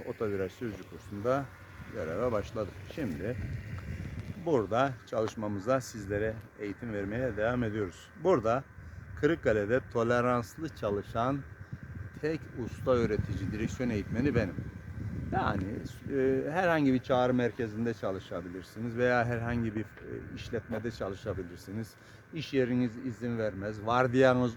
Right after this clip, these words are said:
uygun düşmez. E, direksiyon eğitimi veren hoca "Şu saatte geleceksin." diye diretirse gidemezsiniz. Hakkın yandı diye sizi eğitime de almaz.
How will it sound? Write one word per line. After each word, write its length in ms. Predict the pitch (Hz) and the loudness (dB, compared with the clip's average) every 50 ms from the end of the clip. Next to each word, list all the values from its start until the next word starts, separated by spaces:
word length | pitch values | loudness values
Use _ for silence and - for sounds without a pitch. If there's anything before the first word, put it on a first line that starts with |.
| - 139 | -2 -2
uygun 340 | 117 110 104 117 123 123 | 0 0 0 2 2 2
düşmez. 380 | 107 101 - - 101 95 98 101 - - - - - - - - - - - - | 2 0 -4 -6 -8 -8 -6 -8 -8 -8 -10 -8 -6 -6 -6 -6 -6 -10 -10 -2
E, 300 | 120 117 113 113 113 113 110 | 0 2 4 6 4 4 4
direksiyon 380 | 113 135 139 127 - - 139 127 | 6 4 4 4 4 2 2 4
eğitimi 400 | 131 127 120 - 123 127 127 123 | 4 4 2 2 0 2 4 4
veren 260 | 123 123 127 131 127 | 6 6 6 6 4
hoca 480 | 107 120 117 104 117 120 120 120 113 117 113 - | 4 2 0 2 4 4 6 4 4 0 -4 -6
"Şu 80 | - 135 | -8 -8
saatte 500 | - - 135 127 123 117 - - 131 123 | -4 4 6 6 6 6 4 0 -2 0
geleceksin." 640 | 120 120 113 120 120 110 131 123 - - 139 123 113 | 2 4 4 4 4 4 2 0 0 0 0 0 2
diye 240 | 113 110 104 98 95 | 4 2 2 2 2
diretirse 520 | 123 123 131 123 - - 131 - - 117 | 4 4 4 2 2 -4 -8 -4 -4 -4
gidemezsiniz. 920 | 98 95 104 95 135 143 143 143 131 123 - - 117 107 113 120 117 - - - - - - - - | -4 -4 -2 0 2 4 4 4 4 2 0 -4 -2 0 0 0 -2 -2 -6 -10 -10 -12 -16 -10 0
Hakkın 320 | - 147 143 - - 135 123 | 2 2 2 2 0 0 2
yandı 480 | 110 110 117 123 131 131 123 120 104 | 4 6 6 6 6 6 4 2 2
diye 280 | 101 110 127 139 139 127 | 4 4 4 4 4 2
sizi 300 | - - 113 110 110 117 | -2 -6 -6 -2 0 2
eğitime 380 | 113 120 113 - - 107 110 | 2 2 2 0 0 -2 2
de 60 | 107 127 | 2 4
almaz. 600 | 107 92 107 104 107 123 135 139 - - - | 4 4 2 2 2 2 0 0 -2 -8 -14